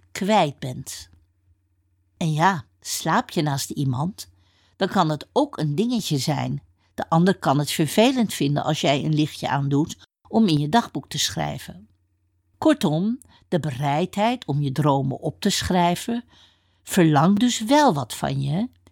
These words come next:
maar je krijgt er zoveel voor terug. Ik vind het spectaculair hoe origineel, humorvol en creatief de boodschappen van de dromen zijn verpakt.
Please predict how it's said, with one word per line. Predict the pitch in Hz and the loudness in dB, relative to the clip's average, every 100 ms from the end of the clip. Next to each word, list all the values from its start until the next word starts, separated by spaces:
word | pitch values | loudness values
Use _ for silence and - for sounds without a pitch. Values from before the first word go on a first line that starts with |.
| _ 131 | _ -4
maar | 143 196 160 135 - _ _ | 0 0 0 -4 -12 _ _
je | - 165 | -8 -4
krijgt | 202 175 - | 0 -2 0
er | 160 | -4
zoveel | 143 120 165 208 254 247 - - 240 247 | -2 0 4 4 2 -4 -6 -2 0 -2
voor | - 254 | -4 -4
terug. | 160 120 - - _ _ _ _ _ _ _ _ - | 0 -2 -2 -16 _ _ _ _ _ _ _ _ -4
Ik | 262 | -2
vind | 277 226 | 0 -2
het | 202 | -2
spectaculair | - - 294 - 202 - 160 202 180 151 - _ | -4 -2 -2 -2 -4 -2 -2 0 0 -2 -12 _
hoe | 196 - | -6 0
origineel, | 190 - 185 175 208 160 135 - - _ | 0 2 2 4 4 2 -2 -8 -18 _
humorvol | 180 262 220 151 - 143 139 131 | 4 6 6 0 0 0 2 2
en | 151 | 0
creatief | - 160 135 - - 214 - - _ | 0 0 0 -2 -2 -2 -4 -16 _
de | - | -6
boodschappen | 127 147 175 202 - 190 202 233 | -2 2 2 2 -2 -2 -2 -4
van | 220 151 | -6 -2
de | 135 | -2
dromen | 127 131 131 160 170 | -2 0 2 2 0
zijn | 160 160 | 0 0
verpakt. | - - - - - - | -4 -2 2 2 0 -20